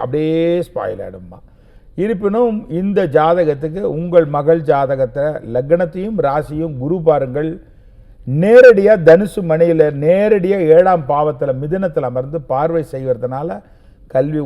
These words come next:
உயர்வு இருக்கும், வாழ்க்கை தரத்துல படிப்படியா முன்னேறக்கூடிய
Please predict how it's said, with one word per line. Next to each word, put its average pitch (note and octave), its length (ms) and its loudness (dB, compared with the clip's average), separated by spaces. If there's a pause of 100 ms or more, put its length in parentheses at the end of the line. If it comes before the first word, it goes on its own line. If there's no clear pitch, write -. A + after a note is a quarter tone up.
உயர்வு E3 360 2
இருக்கும், F3 360 -4 (240)
வாழ்க்கை C3+ 360 -4 (100)
தரத்துல C#3 340 -6 (100)
படிப்படியா D3+ 480 -2 (100)
முன்னேறக்கூடிய D3+ 600 -6